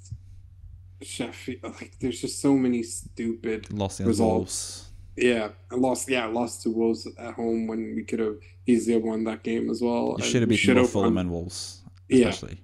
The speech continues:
Speaker 1: all these type of things. I think it, this feels like this was, if I'm not mistaken, wasn't Dyche's first <laughs> game the game against
Speaker 2: Yeah.
Speaker 1: Arsenal? Like,
Speaker 2: Yeah.
Speaker 1: it is, yeah. So, um,
Speaker 2: McNeil to
Speaker 1: yeah.
Speaker 2: Tarkowski.
Speaker 1: <laughs> Ah!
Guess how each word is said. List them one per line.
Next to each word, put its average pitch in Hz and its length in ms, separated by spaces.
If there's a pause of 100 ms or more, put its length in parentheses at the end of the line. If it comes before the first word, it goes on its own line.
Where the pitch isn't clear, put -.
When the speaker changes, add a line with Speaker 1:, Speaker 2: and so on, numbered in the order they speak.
Speaker 1:
all 151 180
these 139 200
type 120 220
of 117 100
things. 113 380
I 120 80
think 127 460 (400)
it, 127 180
this 135 180
feels 135 520
like 123 160 (600)
this 127 400
was, 123 200 (260)
if 131 120
I'm 175 120
not 170 200
mistaken, 135 440
wasn't 120 280
Dyche's 123 280
first 120 360
<laughs> - 80
game 127 380
the 131 80
game 123 260
against 107 360
Speaker 2:
Yeah. 127 80
Speaker 1:
Arsenal? 131 420
Like, 127 140
Speaker 2:
Yeah. 127 80
Speaker 1:
it 131 80
is, 117 180
yeah. 123 180
So, 123 360 (420)
um, 123 500
Speaker 2:
McNeil 101 340
to 101 60
Speaker 1:
yeah. 92 40
Speaker 2:
Tarkowski. 92 580 (420)
Speaker 1:
<laughs> - 1400 (360)
Ah! 127 440